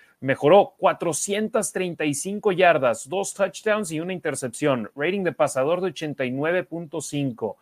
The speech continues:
cuatrocientas treinta y cinco yardas por aire, que fueron la mayor cantidad en la semana uno de la temporada dos mil veinte, además de ser una marca para un quarterback de los Raiders en un juego de la semana número uno de la temporada regular. Ningún Raider había lanzado más de, creo, trescientos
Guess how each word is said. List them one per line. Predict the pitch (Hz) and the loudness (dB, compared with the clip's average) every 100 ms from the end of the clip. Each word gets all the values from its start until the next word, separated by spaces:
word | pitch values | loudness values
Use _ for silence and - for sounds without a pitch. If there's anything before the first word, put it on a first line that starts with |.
| _ _ _ | _ _ _
cuatrocientas | - 190 190 190 170 220 240 233 233 - | 6 6 6 2 2 2 2 4 0 2
treinta | 202 190 175 | 0 0 2
y | 151 | 0
cinco | - 214 220 | 0 -2 2
yardas | 180 185 202 208 | 4 4 4 -2
por | - 170 | 0 4
aire, | 196 202 147 | 6 6 2
que | 135 | 0
fueron | - 180 202 | 0 0 2
la | 165 | 2
mayor | 147 139 190 | 2 2 0
cantidad | 196 175 143 147 175 | 0 -2 2 4 4
en | 170 | 2
la | 143 | -2
semana | 135 151 170 | 0 -2 -2
uno | 170 | 0
de | 175 | 2
la | 143 | 2
temporada | 131 123 135 151 | 2 -2 4 4
dos | 160 131 | 4 2
mil | 151 156 | 0 2
veinte, | 175 196 165 147 _ _ _ _ | 2 2 -2 -2 _ _ _ _
además | - 127 135 180 196 - | -2 2 4 4 2 -4
de | 139 120 | -2 0
ser | 160 | 2
una | 180 180 | 2 2
marca | 143 156 170 208 202 - - | 2 2 2 0 0 -2 0
para | 139 135 | 2 2
un | 185 | 0
quarterback | - 190 214 180 170 | -2 2 4 2 0
de | 147 | 0
los | 131 113 | -2 0
Raiders | 143 175 220 220 _ - | 0 2 2 0 _ -12
en | 120 143 | -4 -4
un | 160 | -4
juego | - 165 175 | 0 2 4
de | 175 | 2
la | 147 | 2
semana | 120 123 139 156 175 160 | 0 0 0 0 0 -2
número | 139 147 160 165 139 | -2 -2 0 2 2
uno | 147 160 | 2 0
de | 151 | 0
la | 135 | 0
temporada | 123 120 117 127 147 | -2 -6 0 2 2
regular. | 135 117 120 127 110 113 | 2 0 2 2 2 -4
Ningún | 127 127 175 208 | -4 -2 -2 2
Raider | 185 208 185 | 2 4 4
había | 156 | 4
lanzado | 180 165 165 180 | 2 0 0 0
más | 170 165 175 | 0 -2 -2
de, | 160 | -4
creo, | 156 175 160 | -4 -6 -6
trescientos | 135 117 147 160 - 143 - | -8 -6 -6 -8 -6 -6 -6